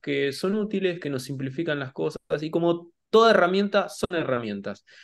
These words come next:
Y si uno aprende a usarlas y las integra, eh, en su vida,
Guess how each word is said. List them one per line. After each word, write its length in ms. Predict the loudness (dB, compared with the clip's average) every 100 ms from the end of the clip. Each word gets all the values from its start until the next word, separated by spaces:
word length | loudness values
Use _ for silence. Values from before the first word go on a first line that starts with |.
| -20 -20 -10
Y 80 | -4
si 140 | 2
uno 140 | 4 4
aprende 320 | 4 4 2
a 40 |
usarlas 600 | 2 4 4 4 2 -4 -6
y 80 | -2
las 200 | -2 -2
integra, 800 | -6 -2 0 2 2 0 -4 _
eh, 400 | -12 -10 -12 -16 _ -14
en 120 | -10
su 180 | -6 -4
vida, 560 | 0 2 4 2 -2